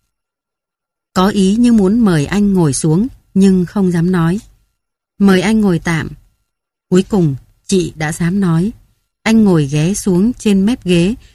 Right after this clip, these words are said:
và đưa bàn tay khẽ thoa lên mái tóc của đứa bé. "Chị và cháu vẫn mạnh giỏi." "Dạ." Người đàn bà trở nên mạnh dạn hơn.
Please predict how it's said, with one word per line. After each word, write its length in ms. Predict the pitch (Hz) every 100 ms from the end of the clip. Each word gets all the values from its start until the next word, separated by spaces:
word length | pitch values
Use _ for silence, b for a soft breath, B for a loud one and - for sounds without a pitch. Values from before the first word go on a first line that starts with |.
| b _ _ _ _ _
và 300 | 185 170 151
đưa 180 | 175 220
bàn 220 | 196 156
tay 360 | 135 202 208 202 - _
khẽ 180 | 175 180 -
thoa 260 | 220 214 208
lên 200 | 208 196
mái 160 | 180
tóc 340 | - 277 - -
của 100 | 143
đứa 180 | 147
bé. 320 | 170 165 165 233 - _ _ _ _ _ _ _ _ -
"Chị 280 | 208 180
và 180 | 170 180
cháu 400 | 170 185 175 214
vẫn 240 | 254 180 247
mạnh 220 | 240 175
giỏi." 300 | 175 147 127 - _ _ _ _ _ _ _ _ _ -
"Dạ." 300 | 185 139 139 - _ _ _ _ -
Người 180 | 185 165
đàn 200 | 151 147
bà 260 | 151 139
trở 220 | 131 175
nên 260 | 147 180 180
mạnh 160 | 185 143
dạn 220 | 151 151
hơn. 300 | 190 190